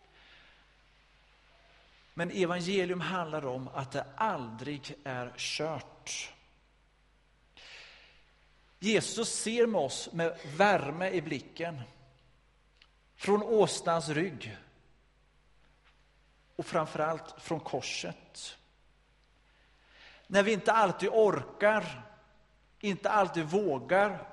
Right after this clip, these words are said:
eller vill stå upp för Jesus. Och så kanske vi känner den här skammen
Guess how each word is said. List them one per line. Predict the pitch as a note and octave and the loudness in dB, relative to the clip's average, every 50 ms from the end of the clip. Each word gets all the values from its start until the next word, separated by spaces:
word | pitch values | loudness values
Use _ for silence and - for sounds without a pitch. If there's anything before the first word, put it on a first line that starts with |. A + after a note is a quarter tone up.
| - | 0
eller | - E3+ E3 F3 F3 | 2 2 4 4 2
vill | D#3 D#3 F#3+ A#3 A#3+ F3 B2+ A2 A2 A2 G#2+ - - - _ _ _ _ _ _ _ _ _ _ _ _ _ _ _ _ _ _ _ _ _ _ _ _ _ _ _ _ _ _ _ _ _ _ _ _ _ _ _ _ _ _ _ _ _ _ _ _ _ _ _ _ _ _ _ _ _ _ _ _ _ _ _ _ _ _ _ _ - - | 2 2 0 0 0 -2 -6 -8 -10 -12 -14 -16 -20 -20 _ _ _ _ _ _ _ _ _ _ _ _ _ _ _ _ _ _ _ _ _ _ _ _ _ _ _ _ _ _ _ _ _ _ _ _ _ _ _ _ _ _ _ _ _ _ _ _ _ _ _ _ _ _ _ _ _ _ _ _ _ _ _ _ _ _ _ _ -20 -18
stå | - - - - - G3+ | -14 -14 -8 -2 0 0
upp | G3 G3 G3 - - | 0 0 -2 -8 -8
för | - F3+ | -6 -4
Jesus. | E3 E3 D#3+ D3 - - - C#3+ B2+ - - - - - - - - - _ _ _ _ _ _ _ _ _ _ _ _ _ _ _ _ _ _ _ _ _ _ _ _ _ _ _ _ _ _ _ _ _ _ _ _ _ _ | -4 -4 -4 -6 -6 -8 -10 -10 -10 -10 -12 -12 -12 -12 -12 -14 -16 -20 _ _ _ _ _ _ _ _ _ _ _ _ _ _ _ _ _ _ _ _ _ _ _ _ _ _ _ _ _ _ _ _ _ _ _ _ _ _
Och | - D#3+ - | -14 -12 -12
så | - D#3 D3 | -12 -12 -10
kanske | - - D#3+ C#3 - - | -8 -6 -6 -6 -6 -6
vi | C#3+ D3+ | -6 -6
känner | - - - E3 C#3 B2+ C3 C3 C3 C3 A#2+ - - - - | -6 -4 -2 -2 -2 -2 -4 -4 -4 -6 -8 -12 -18 -16 -14
den | C#3+ C#3 | -10 -8
här | C3+ C3 B2+ B2+ - - - - | -6 -8 -8 -10 -14 -20 -18 -14
skammen | - - - - E3+ D#3 C#3+ C3 B2+ B2+ C#3+ C#3+ C#3 B2+ | -12 -10 -6 -2 -2 -2 -2 -4 -10 -10 -10 -10 -10 -10